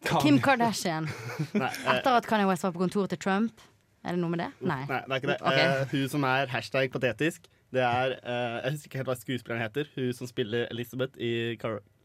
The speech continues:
Speaker 3: Pirates of the Caribbean.
Speaker 2: Å ja,
Speaker 3: Mm.
Speaker 2: Keira Knightley.
Speaker 3: Ja.
Speaker 2: Fordi at hun sa det med fødselen til M-, Meghan Markle. At, nei, nei, men nei, hun andre. Kate. At hun hadde vært så fin når hun var, etter hun hadde født, og tatt bilder av seg selv.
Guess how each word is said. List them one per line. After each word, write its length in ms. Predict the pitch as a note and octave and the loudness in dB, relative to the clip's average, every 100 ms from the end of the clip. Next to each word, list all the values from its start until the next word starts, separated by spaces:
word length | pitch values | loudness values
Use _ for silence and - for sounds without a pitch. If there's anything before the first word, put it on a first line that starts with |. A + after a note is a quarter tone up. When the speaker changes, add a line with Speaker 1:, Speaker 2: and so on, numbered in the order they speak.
| - - | -20 -6
Speaker 3:
Pirates 260 | B2+ B2 B2 | -2 -2 -4
of 60 | |
the 60 | - | -6
Caribbean. 400 | A#2 A2+ D#3 A3+ _ _ _ - | -4 0 -2 -2 _ _ _ 0
Speaker 2:
Å 80 | C#4 | 4
ja, 60 | D#4+ | 6
Speaker 3:
Mm. 40 | E4 | 6
Speaker 2:
Keira 160 | E4 | 6
Knightley. 380 | D4+ C4+ G#3 F#3 F3+ B3+ | 6 4 4 2 0 2
Speaker 3:
Ja. 100 | - | 4
Speaker 2:
Fordi 140 | E4+ E4 | 8 6
at 80 | |
hun 140 | E4 E4 | 6 4
sa 240 | - D#4+ | 4 4
det 100 | D4 | 4
med 80 | C#4+ | 2
fødselen 400 | E4 - C4 B3 | 0 0 2 4
til 200 | C#4 C4+ A#3+ G3 | 4 2 -2 0
M-, 340 | B3+ C4 C4+ C4+ | 4 6 6 6
Meghan 340 | C4 A#3 A#3 | 6 6 6
Markle. 500 | A#3+ A#3+ G#3 F3 F3 E3+ - _ _ - | 6 6 2 0 0 -2 -14 _ _ -2
At, 160 | G3+ - | -2 0
nei, 340 | A#3+ C#4 C#4+ | 2 6 6
nei, 160 | C4+ B3+ | 6 4
men 160 | A#3 B3 | 6 4
nei, 180 | A3 G3 | 4 4
hun 140 | G#3+ | 4
andre. 300 | G3 F#3+ F3 - - - - | 4 4 0 -4 -16 -16 -8
Kate. 540 | - A3 E3 - - - - | 0 0 0 -4 -16 -4 -2
At 140 | G3+ | 2
hun 120 | A#3 | 4
hadde 400 | G#3+ F#3+ F3+ F3+ | 4 6 6 4
vært 180 | F3 E3 | 2 -2
så 120 | - F#3+ | -2 -2
fin 260 | A#3 F#3 | 2 2
når 80 | E3 | 2
hun 100 | D#3+ | 2
var, 240 | D#3+ D#3+ - | 2 2 0
etter 160 | D#3+ F#3+ | 0 0
hun 60 | E3 | 0
hadde 100 | D#3 | -2
født, 340 | E3+ D3 - - _ - | -6 -8 -12 -16 _ -6
og 140 | F#3 | -4
tatt 180 | F#3+ D#3 | -2 -2
bilder 360 | E3 E3 E3+ E3+ | 0 0 0 0
av 60 | |
seg 100 | D3+ | -2
selv. 180 | B2+ - | -6 -8